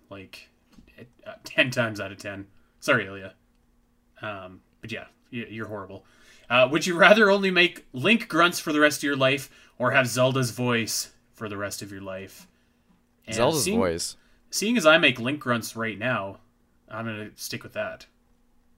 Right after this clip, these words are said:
Speaker 2: Okay, I, I would go with Zelda voice just because it'd be super different from my own, and I think, uh, variety is the spice of life.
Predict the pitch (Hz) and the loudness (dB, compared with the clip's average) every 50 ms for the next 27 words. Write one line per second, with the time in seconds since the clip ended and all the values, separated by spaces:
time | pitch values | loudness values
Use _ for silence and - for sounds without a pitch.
0 | _ _ _ _ _ _ _ _ _ _ - - - - - 95 87 87 87 80 | _ _ _ _ _ _ _ _ _ _ -8 -8 -6 -4 -2 -2 -2 -2 -4 -4
1 | 65 87 113 120 95 101 123 131 131 113 117 117 113 104 90 95 95 95 98 98 | -4 -2 0 0 2 2 0 0 0 -2 -2 -2 -2 -2 -2 -4 -4 -4 -4 -6
2 | 95 98 101 101 101 - - - 95 92 - - 92 90 95 90 92 90 90 90 | -6 -4 -4 -6 -6 -8 -8 -10 -10 -10 -10 -12 -10 -10 -10 -10 -10 -10 -10 -8
3 | 87 90 87 87 85 - - - 98 90 92 90 78 92 92 - - 98 92 85 | -8 -8 -8 -10 -10 -10 -10 -10 -10 -10 -12 -12 -10 -10 -10 -10 -10 -14 -14 -14
4 | - 87 87 85 82 82 85 90 95 101 110 110 90 87 87 87 85 85 82 82 | -14 -12 -10 -10 -8 -8 -8 -8 -8 -8 -10 -10 -10 -10 -10 -10 -10 -10 -10 -10
5 | 82 - - 92 87 90 87 _ _ - 85 82 85 87 87 87 87 90 90 90 | -12 -12 -12 -10 -10 -10 -12 _ _ -6 -4 -4 -2 -2 -2 -2 -4 -4 -4 -6
6 | 92 92 98 98 - 92 90 90 92 95 101 101 101 104 98 101 101 - - 123 | -6 -8 -10 -12 -8 -6 -4 -2 0 0 -2 -2 -4 -6 -8 -8 -8 -6 -2 -2
7 | 120 117 - 113 120 170 - 131 - | -2 -2 -4 -4 -4 -6 -6 -8 -10